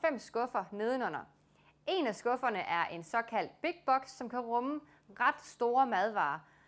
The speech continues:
som for eksempel kalkuner eller dyrekøller. Derudover har du også mulighed for at tage hylderne ud imellem skufferne, så selv ret store elementer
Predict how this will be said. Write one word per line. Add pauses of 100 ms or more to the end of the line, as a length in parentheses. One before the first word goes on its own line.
(140)
som
for
eksempel
kalkuner (240)
eller
dyrekøller. (400)
Derudover
har
du
også
mulighed
for
at
tage
hylderne
ud
imellem
skufferne, (460)
så
selv (100)
ret
store
elementer